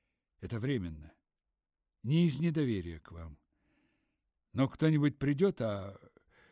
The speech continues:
вы не выдержите и откроете. А нам нельзя мешать, мы заняты». «Хорошо», ответили женщины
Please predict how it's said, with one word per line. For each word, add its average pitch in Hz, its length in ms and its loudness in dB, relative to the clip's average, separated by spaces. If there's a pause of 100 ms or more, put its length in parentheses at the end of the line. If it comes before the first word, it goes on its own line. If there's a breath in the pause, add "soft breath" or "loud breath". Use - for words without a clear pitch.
(360 soft breath)
вы 107 220 -4
не 110 100 -2
выдержите 104 680 -4
и - 20 -10
откроете. 104 720 -8 (1000)
А 95 120 -8
нам 107 220 -4
нельзя 120 300 -4
мешать, 123 500 -10
мы 107 140 -6
заняты». 87 680 -12 (1400)
«Хорошо», - 680 -14 (720)
ответили 98 560 -10
женщины 156 760 -8